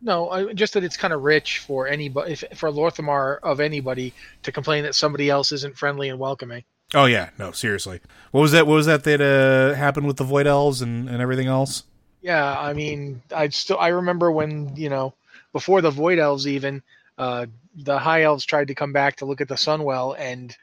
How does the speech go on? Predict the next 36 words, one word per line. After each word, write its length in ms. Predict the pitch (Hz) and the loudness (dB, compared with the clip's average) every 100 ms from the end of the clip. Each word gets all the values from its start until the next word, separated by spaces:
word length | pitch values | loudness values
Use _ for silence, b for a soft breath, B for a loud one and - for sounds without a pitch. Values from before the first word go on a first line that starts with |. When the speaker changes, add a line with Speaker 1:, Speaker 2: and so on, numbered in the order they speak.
| _ | _
Speaker 1:
you 120 | 135 131 | -8 -4
know, 240 | 127 127 135 | -4 -6 -10
you, 240 | 147 151 165 | -10 -10 -8
if 200 | 156 - | -10 -6
you 100 | 147 | -6
brought 300 | 135 139 139 | 2 2 4
in 180 | 143 139 | 0 -4
the, 180 | 135 131 | -4 -2
uh, 200 | 127 127 _ - 202 - | -2 -6 _ -20 -20 -2
Quel'Thalar 560 | 151 147 127 135 135 | 2 2 0 -2 -2
and 100 | 131 | -2
you 120 | 131 139 | -6 -10
weren't, 260 | 143 139 - _ - | -10 -10 -14 _ -12
uh, 260 | 127 123 | -8 -8
Quel'Dalar 440 | - 151 139 135 127 | -2 -2 0 -2 -4
and 80 | 127 | -8
you 100 | 131 | -8
weren't 300 | 139 139 - | -6 -6 -6
a, 220 | 123 127 _ b _ - | -8 -10 _ b _ -12
a 80 | 147 | -12
Blood 300 | 131 147 147 | 0 2 4
Elf, 260 | 131 127 | 2 0
then 140 | - 127 | -6 -8
they 120 | 131 | -6
basically 460 | 123 135 - 135 120 | -4 -2 -4 -8 -10
tossed 360 | - 135 - | -6 -6 -6
your 120 | 139 | -6
ass 200 | 127 123 | -6 -8
to 80 | - | -8
the 80 | 131 | -10
curb 260 | 135 131 120 | -8 -8 -6
super 260 | 151 151 | -8 -10
fast. 500 | 123 120 117 117 - - _ _ - | -12 -10 -8 -8 -10 -14 _ _ -10
So 300 | - 120 117 | -8 -8 -10
yeah. 340 | 123 120 117 - _ _ | -8 -8 -10 -16 _ _
Speaker 2:
Yep. 240 | - 127 | -4 -4